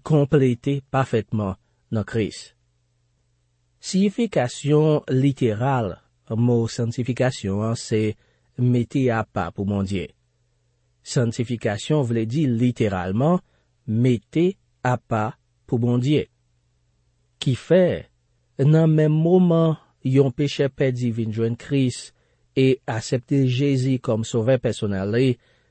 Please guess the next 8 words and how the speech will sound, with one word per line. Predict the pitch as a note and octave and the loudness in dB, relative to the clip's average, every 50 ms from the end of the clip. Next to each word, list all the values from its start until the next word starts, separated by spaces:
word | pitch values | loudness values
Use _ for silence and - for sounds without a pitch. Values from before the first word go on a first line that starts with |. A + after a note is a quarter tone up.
| _ _ - | _ _ -2
moun | B2 C3 D3 D#3 E3+ E3 - | 2 4 6 6 6 4 2
sa | - - G#2 G#2 A2 | 0 -2 -2 -2 -2
a | A#2 A2+ | -2 -2
deja | A2+ A#2 A2+ A2+ A2+ A2 A#2 A2 G#2 F#2+ - _ _ _ _ _ _ | -2 0 0 0 0 0 0 -2 -2 -4 -6 _ _ _ _ _ _
santifye. | - - - - C3 A#2 A2+ A2+ - - B2+ A#2+ - - G2+ D#2+ - - | -14 -8 -2 -2 0 0 0 -2 -2 0 -2 -2 -2 -2 -8 -8 -8 -8
Sa | - - A2+ A2 | -6 -4 -2 -2
vle | A2 A2+ A2+ | -2 -4 -4
di, | A#2 C#3+ F3+ F#3+ F#3+ | -2 0 2 2 0